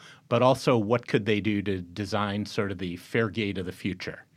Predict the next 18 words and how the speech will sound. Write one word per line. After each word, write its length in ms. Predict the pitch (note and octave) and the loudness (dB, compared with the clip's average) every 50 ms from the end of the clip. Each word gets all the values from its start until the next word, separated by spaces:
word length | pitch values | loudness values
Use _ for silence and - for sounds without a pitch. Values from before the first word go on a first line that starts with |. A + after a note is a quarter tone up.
| _ - - - - | _ -20 -20 -16 -6
And 140 | - B2 C3+ | 0 2 4
a 40 | C3+ | 6
lot 180 | D3 D#3+ F3+ E3+ | 8 8 8 8
of 80 | C3+ B2+ | 6 4
it 100 | B2 - | 4 4
has 220 | - A2 A2+ - | 2 2 2 0
to 80 | - A#2 | -2 -2
do 220 | G2+ A2 G#2 G2+ | 0 0 0 0
with 280 | G2 F#2+ F#2+ F#2+ - - | 0 -2 -4 -6 -6 -6
the 80 | - G2 | -8 -2
height. 340 | - B2 A2+ E2+ - - - | 0 0 0 0 0 -4 -6
It's, 460 | D#2+ - - - - - - - - - - - - - - - - | -6 -6 -8 -12 -16 -16 -14 -16 -16 -18 -20 -20 -20 -20 -20 -6 -4
it's 200 | C3+ C3 B2+ - | -4 -2 0 2
low. 340 | C#3 D3 D3+ B2+ F#2 D#2+ F2+ | 4 6 6 4 4 2 0
I 80 | F#2+ G2+ | 0 0
mean, 480 | G#2 G#2 G2+ G#2 G#2 G2+ G2+ G2 F#2 - | 0 0 0 0 0 0 -2 -2 -4 -2
you 140 | B2+ B2 G#2+ | 0 0 0
know, 300 | F2+ E2+ E2 F2 F2 | 0 -2 -4 -6 -8